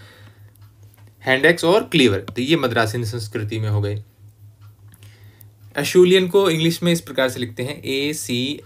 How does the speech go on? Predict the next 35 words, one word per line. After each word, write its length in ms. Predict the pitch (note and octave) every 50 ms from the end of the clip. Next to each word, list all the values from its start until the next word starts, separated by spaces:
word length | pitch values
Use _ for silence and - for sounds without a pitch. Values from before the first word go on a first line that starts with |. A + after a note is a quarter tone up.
| -
एच 500 | B2 A#2+ B2+ C#3 C#3+ C#3 - - - - - - - _ -
ई 340 | A#2+ A#2+ B2 B2+ C#3 D3+ C#3+
यू 380 | A#2 G#2+ A2 A2 A#2+ B2+ C3 - - -
एल 300 | A#2+ A2+ A2+ A#2+ B2+ B2 - G#2
ई 120 | A2+ A2 A#2+ - - - -
ए 200 | A#2 A2 A2 A2 G#2+ -
एन, 160 | A2 G#2 G2+ - - - - - -
एशुलियन। 520 | A#2 - - B2+ A#2+ A2 G#2+ G2+ F#2 F2+ - - - - - _ - - - - _ - - _ _ - - _ _ _ - _ _ - - - - - - - - - - - - - - -
एशुलियन 320 | C#3 C3+ E3+ E3 F3 F#3
संस्कृति 460 | F3+ F3 F#3+ F#3 - G#3+ G3+ G3 G#3+ G3
या 40 | F3+
इसको 180 | E3+ - F#3+
कहते 220 | F3 C#3 B2 - F3
हैं 80 | F3+
मद्रासियन 420 | E3+ D3 B2 B2 A#2 A2+ - A#2+ G#2+
संस्कृति। 340 | G#2 G#2+ - - A2 A#2+ B2+
दो 260 | B2 C3 C#3+ F#3+ G#3
भागों 260 | F3 D#3+ D#3+ D#3 E3
में 120 | E3 D#3+ B2
बांटा 200 | B2 A2+ A2 A#2
जा 140 | G#2 A2 G#2+
सकता 280 | G#2 A#2 G#2 - A2
है 180 | A#2 D3 - - -
इन 120 | B2+ A#2+
उपकरणों 420 | A2 G#2 G#2 - A2+ G#2+ A2 A2 G#2+
को, 140 | B2+ E3+ E3+
चॉपर 360 | E3 - C#3+ C3+ - E3+ E3
चॉपिंग 340 | D#3+ E3+ E3 E3 F#3 F3 E3+
या 80 | E3 D3+
पेबल 260 | A#2+ B2+ B2 B2 C3
संस्कृति, 480 | - - - - - - E3+ F3 G3+ F#3
दूसरा 400 | C#3 D3 C#3+ - E3+ F3+ D#3 - C3+
एशुलियन 340 | C3 B2+ D3+ D3+ D#3+ E3+
संस्कृति 560 | E3 E3+ F3 E3 - - F3+ E3+ G3 G3+ G#3 G#3
या 80 | G#3+